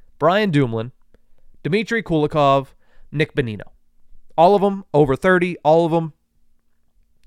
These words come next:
in my eyes, likely to be sent down the road. And while the new general manager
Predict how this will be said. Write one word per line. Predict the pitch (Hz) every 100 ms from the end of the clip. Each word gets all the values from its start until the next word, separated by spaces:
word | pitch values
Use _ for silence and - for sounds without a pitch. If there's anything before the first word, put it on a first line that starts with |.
| - 180
in | 185
my | 175 165 135
eyes, | 110 110 - - _ _ _ _ -
likely | 139 175 165 160 151
to | - 135
be | 131 120 _ _ _ _ -
sent | - 143
down | 139 120
the | 110
road. | 87 - _ _ _ _ _ _ _ _ - _ _ _ - - _ _ _ _ -
And | 165
while | 180
the | 190
new | 233
general | 202 208 180
manager | 151 139 139 135 139 131